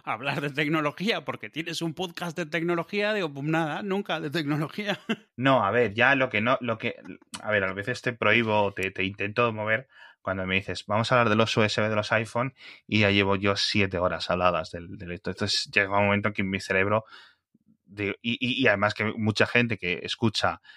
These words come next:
Speaker 2: Cupertino, escucha Kernel, escucha El Diario, escucha este, digo, es que le van a dar al botón del más treinta, tío, o sea, constantemente.
Speaker 1: Pues mira, sí, o sea, <laughs>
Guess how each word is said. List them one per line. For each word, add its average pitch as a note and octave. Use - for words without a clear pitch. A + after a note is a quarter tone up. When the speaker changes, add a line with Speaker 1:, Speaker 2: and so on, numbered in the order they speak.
Speaker 2:
Cupertino, G2
escucha -
Kernel, G#2+
escucha F#2+
El F2+
Diario, F#2+
escucha G2+
este, A2+
digo, F#2
es -
que G2
le F#2
van F2+
a F#2
dar F#2+
al F#2
botón F#2+
del F#2+
más F#2+
treinta, F#2+
tío, G#2+
o F2
sea, F2+
constantemente. F#2
Speaker 1:
Pues D3+
mira, B2+
sí, -
o C#3+
sea, F#2+
<laughs> -